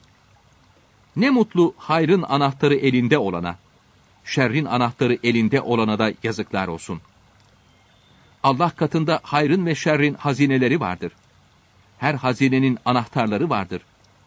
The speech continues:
Hayrın anahtarı, hayır yapan, hayra sebep olan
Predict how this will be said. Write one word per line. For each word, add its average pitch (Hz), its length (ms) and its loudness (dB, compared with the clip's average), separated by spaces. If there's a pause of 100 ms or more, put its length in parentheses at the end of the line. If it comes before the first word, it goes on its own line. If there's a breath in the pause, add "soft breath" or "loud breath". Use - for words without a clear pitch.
(440)
Hayrın 131 340 0
anahtarı, 131 540 2 (340)
hayır 127 300 2
yapan, 123 380 -2 (340)
hayra 135 300 0
sebep 135 320 0
olan 160 300 0